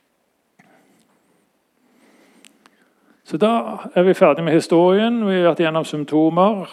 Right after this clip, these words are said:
og vi har sett på berømte personer. Så nå kommer vi frem til diagnosen, og det setter vi diagnosen, eh, bipolar lidelse.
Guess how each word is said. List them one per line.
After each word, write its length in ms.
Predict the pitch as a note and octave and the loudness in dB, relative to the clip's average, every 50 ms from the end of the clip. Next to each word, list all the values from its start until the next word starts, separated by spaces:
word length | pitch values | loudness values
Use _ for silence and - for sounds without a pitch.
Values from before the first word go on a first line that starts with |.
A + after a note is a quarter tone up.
| - - - | -18 -12 -4
og 140 | - D3+ D3+ | -2 0 0
vi 60 | D#3 | 2
har 60 | D3+ | 0
sett 200 | D3 - D3+ C3+ | 0 0 -4 -2
på 100 | - D3+ | -2 -2
berømte 420 | A#2+ C#3 B2 C#3 C#3+ C3+ - - C3+ | -2 0 0 0 0 -2 -4 -8 -4
personer. 720 | - C3+ C3 - D#3+ D#3 D#3+ D#3+ E3+ F#3+ A3 A#3+ F#3+ - - _ _ _ _ _ _ _ _ _ _ _ _ _ _ _ _ _ _ _ _ | -2 -2 -2 0 0 0 0 2 2 0 0 0 -4 -10 -12 _ _ _ _ _ _ _ _ _ _ _ _ _ _ _ _ _ _ _ _
Så 140 | - - | -6 -4
nå 220 | D#3 D#3+ E3+ E3 E3 E3 - | 0 2 4 2 2 0 -2
kommer 300 | - D3+ C#3+ D3 C#3+ C#3+ | -2 -2 -2 0 -2 0
vi 140 | C#3+ C#3+ C3+ | 2 0 0
frem 300 | - - C#3+ C3 C3 C3 - | 0 -2 -4 -2 -4 -6 -6
til 300 | - B2+ B2 B2 B2 A#2 | -2 0 0 0 0 0
diagnosen, 680 | - C3+ B2+ B2+ B2 C3+ C3 A#2+ G#2 - - F#3 F#3 | 0 0 0 2 2 0 -2 -2 -4 -6 -8 -6 -4
og 120 | F#3+ E3+ C#3 | -4 -2 -2
det 140 | C#3 C3+ B2 | -2 -2 -4
setter 480 | - - - - - C#3+ B2+ - - C#3+ | -6 -12 -16 -8 -6 -6 -6 -4 -6 -6
vi 60 | C#3 C3 | -2 0
diagnosen, 800 | C3+ B2+ B2 B2+ C3 A#2 A2+ - - - D#3+ E3 D#3 C3+ C3+ _ _ _ _ - - - _ _ _ _ - | 0 -2 0 -2 -4 -4 -6 -8 -10 -10 -10 -10 -10 -12 -16 _ _ _ _ -20 -20 -20 _ _ _ _ -10
eh, 540 | - B2 B2 A#2+ A#2+ A#2+ A#2 A#2 A#2 A2+ A2 A2 - | -6 -4 -4 -4 -2 -4 -4 -4 -6 -8 -8 -4 -2
bipolar 420 | D3 C#3+ C#3+ - D3 D3 C#3 C3+ | -2 -2 -2 -2 -2 0 0 0
lidelse. 520 | C3+ C#3 C3 B2+ C3+ B2+ - - F#3+ G3+ | 2 0 0 -2 -4 -8 -4 -4 -4 -4